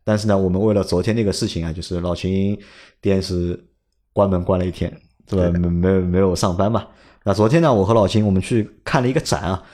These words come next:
Speaker 1: 这个展叫什么名字啊？我来和大家读一下啊。这个展肯定和汽车有关，但不是车展。那这个名字叫做，还蛮长的，这个名字叫做上海国际汽车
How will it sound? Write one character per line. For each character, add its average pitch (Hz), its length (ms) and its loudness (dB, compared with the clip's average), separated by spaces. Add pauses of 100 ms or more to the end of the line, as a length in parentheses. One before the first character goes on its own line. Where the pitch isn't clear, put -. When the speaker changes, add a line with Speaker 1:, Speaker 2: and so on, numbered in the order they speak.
(220)
Speaker 1:
这 - 160 -4
个 131 80 0
展 95 240 -2
叫 - 160 0
什 110 160 -2
么 110 60 0
名 95 180 0
字 101 120 -2
啊？ - 20 2
我 85 100 -2
来 92 120 0
和 95 100 -4
大 107 140 -2
家 - 200 -2
读 85 160 -4
一 113 60 -2
下 98 160 -4
啊。 - 180 -8 (120)
这 143 100 -2
个 139 80 2
展 92 180 0
肯 101 140 0
定 117 80 2
和 117 100 2
汽 113 220 -2
车 135 160 0
有 110 100 4
关， 92 160 -2
但 117 140 0
不 120 100 0
是 - 120 -4
车 175 200 2
展。 - 220 -4 (720)
那 82 180 -4
这 101 180 -4
个 101 80 -2
名 92 240 0
字 98 200 -4
叫 98 260 2
做， 92 380 0
还 107 160 -2
蛮 104 200 0
长 87 240 -2
的， 117 160 2
这 92 120 -8
个 90 40 -4
名 87 160 -2
字 87 160 -8 (920)
叫 92 160 -2
做 92 260 2
上 113 340 2
海 87 420 0
国 98 260 2
际 92 760 0
汽 - 200 -4
车 131 340 2